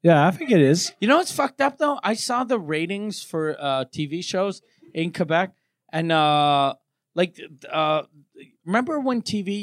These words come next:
Speaker 2: used to get, like, t-, uh, like, a million point five, uh, viewers? And,
Speaker 1: Yeah.
Speaker 2: uh, l-, there was a thing, someone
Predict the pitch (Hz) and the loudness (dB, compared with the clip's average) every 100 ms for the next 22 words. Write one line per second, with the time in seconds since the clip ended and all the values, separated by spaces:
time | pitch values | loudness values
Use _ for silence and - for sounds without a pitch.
0 | 180 180 - 165 165 160 156 _ - - | -6 -6 -6 -2 -2 -2 -8 _ -20 -16
1 | - 143 143 139 _ _ - - 143 151 | -8 -4 -4 -6 _ _ -20 -10 -8 -8
2 | 151 151 156 170 165 - 156 147 - 143 | -8 -6 -4 -4 -6 -4 -6 -6 -2 0
3 | 143 147 131 _ _ _ - 139 135 123 | 0 -2 -6 _ _ _ -8 -2 -2 -2
4 | 135 156 190 196 _ _ - 170 151 165 | -2 0 0 -2 _ _ -2 2 4 4
5 | 165 151 151 160 - 143 185 180 185 185 | 2 -2 -8 -8 -12 -6 -2 -2 -2 -4
6 | - 214 262 254 190 226 247 254 | -2 -2 0 -2 -4 -4 -2 -4